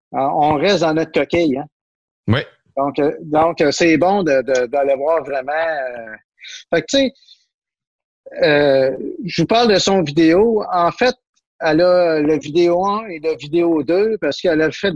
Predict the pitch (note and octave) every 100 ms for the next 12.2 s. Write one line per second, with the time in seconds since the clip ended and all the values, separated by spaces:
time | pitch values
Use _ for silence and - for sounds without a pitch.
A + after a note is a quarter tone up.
0 | C3 G#3 B3+ G3+ D#3 D#3+ F3 G3+ E3 -
1 | - G#3+ A3+ E3+ - D#3 D3 - D3+ F3
2 | G3 D3 C3+ - - C3 D#3+ D3 C3+ C3
3 | D3 C#3 C3+ C#3+ F3 - D#3 C#3 B2 F3+
4 | G3+ - _ _ _ _ _ _ - A#2
5 | A#2+ A#2+ A#2+ A#2+ B2 - D3 D#3 D3+ G3
6 | G#3+ F3 C#3 D#3 F#3+ F#3+ - C#3+ C3 F#3
7 | A3 B3+ F#3 E3 C#3+ - F#3 G3 - _
8 | _ _ _ - D3 D3 D3 C3+ C3 B2+
9 | B2 B2 A#2+ - _ - D#3 E3+ G3+ F#3
10 | G3+ A3+ A#3+ A#3 A#3+ F3 - G#3 A#3+ -
11 | D#3 F#3 F3+ A3+ A3 C#3 C#3+ D3+ D#3+ D#3
12 | D3